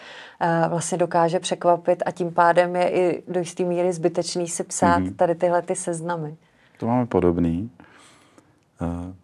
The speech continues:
Speaker 2: D V T V je jistá meta, jistá prestiž. A dál? <laughs> Jaký je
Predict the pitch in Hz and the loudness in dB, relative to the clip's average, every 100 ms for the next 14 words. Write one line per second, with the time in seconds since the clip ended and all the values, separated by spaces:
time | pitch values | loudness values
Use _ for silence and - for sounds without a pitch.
0 | _ 92 101 113 113 117 117 117 117 113 | _ -2 0 0 0 0 0 0 -2 -4
1 | 113 95 - 110 101 85 - 120 151 _ | -8 -10 -4 -2 -2 -4 -6 -6 -6 _
2 | _ - 98 - 95 - 95 80 - - | _ -18 -12 -8 -10 -10 -14 -14 -16 -14
3 | 95 120 - - - _ _ _ _ - | -12 -14 -18 -20 -20 _ _ _ _ -6
4 | 92 92 80 80 87 120 - _ - - | 0 0 0 -6 -8 -10 -12 _ -6 0
5 | 110 131 135 117 - 247 | 4 8 8 8 6 6